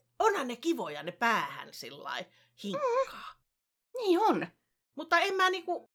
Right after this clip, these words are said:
Speaker 1: koko hiuksen, jotenkin tuntuu, että ne
Speaker 2: Jaa.
Speaker 1: lentää. Mutta aika kivalta tuntuu päänahassa. Samalla lailla kuin se, onko sulla se semmonen?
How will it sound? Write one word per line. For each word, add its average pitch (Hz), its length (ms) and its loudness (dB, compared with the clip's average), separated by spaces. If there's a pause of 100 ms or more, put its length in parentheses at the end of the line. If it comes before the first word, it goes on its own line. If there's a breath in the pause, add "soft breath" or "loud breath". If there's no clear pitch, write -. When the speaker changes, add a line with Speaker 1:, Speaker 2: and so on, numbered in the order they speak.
(680)
Speaker 1:
koko 320 320 -2
hiuksen, 220 600 -4 (720)
jotenkin 277 440 -4
tuntuu, 202 280 -6
että 269 100 -4
ne 190 60 -2
Speaker 2:
Jaa. 196 60 -2 (180)
Speaker 1:
lentää. 151 420 -6 (180 soft breath)
Mutta 294 180 0
aika 392 240 4
kivalta 311 420 0
tuntuu 185 340 -8
päänahassa. 185 460 0
Samalla 330 320 6
lailla 233 180 6
kuin 226 140 -8
se, 233 300 0 (640 soft breath)
onko 226 220 0
sulla 170 240 -4
se 165 120 -8
semmonen? 156 460 -8